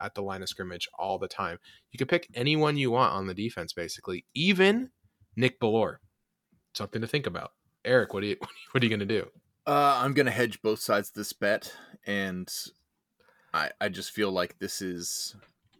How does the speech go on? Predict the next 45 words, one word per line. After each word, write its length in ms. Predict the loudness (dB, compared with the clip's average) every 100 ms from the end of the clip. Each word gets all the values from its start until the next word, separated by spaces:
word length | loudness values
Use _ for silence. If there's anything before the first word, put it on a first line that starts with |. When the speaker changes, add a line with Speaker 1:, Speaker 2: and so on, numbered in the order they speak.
| _ -2
Speaker 2:
I 80 | 4
don't 80 | 6
know 80 |
if 80 | 4
this 180 | 0 -4
is 100 | -4
the 60 | -6
safe 260 | -4 -4 -4
choice. 320 | -4 -4 -4
Maybe 180 | -6 -6
it's 120 | -4
another 180 | -2 0
dark 240 | 0 0
horse 180 | -2 -6
choice. 260 | -4 -4 -4
I'll 200 | -4 -4 -6
pick 160 | -10
Jamal 360 | -6 -4 0 0
Adams. 580 | 0 -2 -4 -12 -16 -16 _ _ _ _ _ _ 0
Pass 200 | 2 4
Speaker 1:
Okay. 60 | 4 2
Speaker 2:
breakups 240 | 2 0
Speaker 1:
Yeah. 60 | -2
Speaker 2:
and 100 | 0
sacks. 540 | 0 -2 -4 -14 -8
We 320 | -2 0 -2
traded 480 | -4 -2 0 0 -2 -4
a 20 |
lot 320 | -2 0 0
for 100 | -2 -8
this 180 | -6
guy. 380 | -2 0 0 -4 -10 _ _ _ _
Uh, 120 | -16 -12 -2
there's, 640 | 0 0 -4 -8 -10 -14 _ _ _ -20
it's 360 | -12 -2 -2 0
not 240 | 0 2
like, 200 | 2 -2 0
"We 120 | -2
traded 340 | 4 6 6
a 40 | 6
lot, 140 | 4
he 80 | 2
better 280 | 0 2 2
do 140 | -4 -8
something." 420 | -6 -6 -6